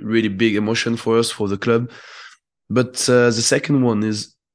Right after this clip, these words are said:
winning against Leinster in Dublin after being, uh, seventeen points behind. This is creates a magic around this one, of the, around this, uh, second one. So,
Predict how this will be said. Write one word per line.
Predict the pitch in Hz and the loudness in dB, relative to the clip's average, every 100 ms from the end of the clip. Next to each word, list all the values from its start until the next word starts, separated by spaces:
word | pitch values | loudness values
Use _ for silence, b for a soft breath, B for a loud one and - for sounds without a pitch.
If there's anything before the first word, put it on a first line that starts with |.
| _ - | _ -2
winning | 110 127 117 | 2 4 4
against | 104 107 104 - | 2 0 0 -2
Leinster | 123 123 - 104 92 87 - _ _ - | -2 -2 -2 -2 -2 -12 -20 _ _ -6
in | 98 | -4
Dublin | 104 123 117 113 95 85 95 _ - | 0 0 2 0 0 -4 -12 _ -6
after | 101 - 113 107 | -4 0 0 2
being, | 107 117 113 113 113 | 4 4 4 2 2
uh, | 107 110 110 110 | 0 0 0 -2
seventeen | 107 127 123 113 110 | 0 0 0 -2 -6
points | 104 110 107 | -2 -2 -2
behind. | 98 117 113 107 95 110 - _ _ - | 0 0 2 0 -4 -12 -20 _ _ -2
This | 135 135 | -2 0
is | 113 | -4
creates | - 101 104 | -2 0 0
a | 104 | 0
magic | 104 113 107 101 | 0 0 -2 -4
around | 98 98 98 98 98 | -4 -2 -2 -2 -2
this | 98 - | -4 -4
one, | 107 95 | -4 -2
of | 90 | -4
the, | 92 101 | -6 -4
around | 98 98 | -4 -4
this, | 101 98 | -6 -6
uh, | 101 95 | -4 -4
second | - 104 104 95 | -4 -4 -4 -6
one. | 87 | -6
So, | 87 95 | -4 -6